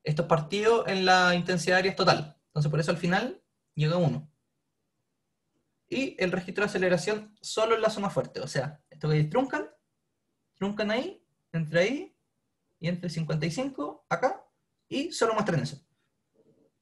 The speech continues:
Entonces, esta es la parte importante del registro, más que todo lo otro chiquitito que venía des-,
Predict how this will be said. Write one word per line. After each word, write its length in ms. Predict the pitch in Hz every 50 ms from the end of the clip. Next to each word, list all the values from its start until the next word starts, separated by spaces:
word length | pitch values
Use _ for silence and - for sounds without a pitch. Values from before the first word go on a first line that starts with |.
| _ _ _ _ _ _ _ _ _ _ _
Entonces, 480 | _ _ 170 156 175 175 165 - - _ _
esta 240 | 233 277 277 - 247
es 60 | 165
la 80 | 135
parte 200 | 131 131 - -
importante 420 | 135 147 131 123 - 135 127 - 127
del 100 | 127 127
registro, 440 | - - - 139 - - - - _ _ _ _ _ _ _ _ _ 151
más 160 | 156 170 170
que 420 | - - 165 160 156 151 151 143 - -
todo 140 | 160 160
lo 80 | 160 156
otro 180 | 151 151 160 151
chiquitito 400 | - 165 151 147 160 156 165 151
que 80 | 156
venía 220 | 156 156 160 165 160
des-, 200 | 160 151 -